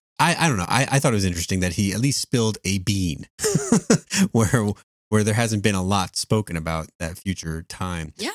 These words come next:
Speaker 1: He said they're definitely not married.
Speaker 2: Yeah. Well, you can see how the stress is starting to mount and that,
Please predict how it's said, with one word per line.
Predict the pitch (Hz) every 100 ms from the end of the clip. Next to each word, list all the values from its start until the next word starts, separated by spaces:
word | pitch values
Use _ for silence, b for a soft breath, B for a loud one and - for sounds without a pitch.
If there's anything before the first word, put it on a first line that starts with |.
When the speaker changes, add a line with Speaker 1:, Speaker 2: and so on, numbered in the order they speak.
| 330 - _ _ -
Speaker 1:
He |
said | 107 104 92 92 -
they're | 95
definitely | 104 - 113 101
not | 90 85 82
married. | 85 80 73 76 - _ _ -
Speaker 2:
Yeah. | 170 165 151 _ _ _ -
Well, | 269
you | 320
can | 349 339
see | - 370
how | 415
the | 381
stress | - 240 311 -
is | - 202
starting | - 202 202
to | 170
mount | 170 220 -
and | 175
that, | 170 127